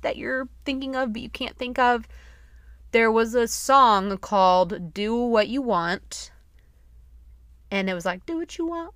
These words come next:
what you want with my body." Do you remember that song? That song is no longer,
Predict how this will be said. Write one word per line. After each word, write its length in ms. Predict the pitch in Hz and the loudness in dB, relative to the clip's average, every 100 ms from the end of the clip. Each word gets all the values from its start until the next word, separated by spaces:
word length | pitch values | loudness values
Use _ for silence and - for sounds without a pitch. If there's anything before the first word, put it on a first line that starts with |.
| _ | _
what 180 | - 339 | -10 -8
you 80 | 339 | -6
want 320 | 330 339 330 | 0 0 0
with 140 | 349 349 | -6 -6
my 100 | 330 | -4
body." 600 | 349 349 330 359 392 415 | 2 2 2 0 -4 -6
Do 80 | 285 | -4
you 80 | 220 | -2
remember 280 | 202 202 | 0 2
that 200 | 208 220 | 4 4
song? 320 | - 254 254 262 _ - _ _ _ _ _ _ - | 6 4 4 0 _ -20 _ _ _ _ _ _ 4
That 220 | 254 320 | 8 8
song 320 | - 302 269 | 10 8 8
is 120 | 262 233 | 4 4
no 200 | 214 220 | 4 6
longer, 680 | 220 202 185 190 185 180 | 4 4 4 6 6 4